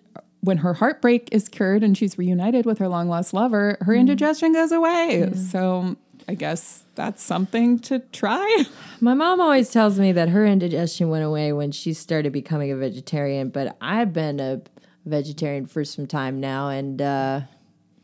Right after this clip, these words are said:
Speaker 2: when does it happen, Mom? <laughs>
Speaker 1: Mom.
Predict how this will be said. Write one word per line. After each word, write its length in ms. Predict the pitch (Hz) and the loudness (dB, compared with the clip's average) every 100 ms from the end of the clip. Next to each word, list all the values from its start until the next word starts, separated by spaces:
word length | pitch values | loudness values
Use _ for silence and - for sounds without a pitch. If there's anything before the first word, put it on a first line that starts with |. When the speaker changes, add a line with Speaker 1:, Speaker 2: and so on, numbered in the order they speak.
| _ _ _ _ _ _ | _ _ _ _ _ _
Speaker 2:
when 180 | - 139 | -12 -8
does 220 | 147 156 | -8 -6
it 100 | 160 | -6
happen, 500 | 151 165 208 160 120 | -6 -6 -6 -6 -8
Mom? 380 | 123 117 135 175 165 - - - - 170 | -8 -6 -4 -4 -4 -8 -12 -14 -14 -16
<laughs> 560 | - _ - - 285 - | -18 _ -12 -6 -6 -4
Speaker 1:
Mom. 500 | - 156 185 208 214 | -6 0 6 8 8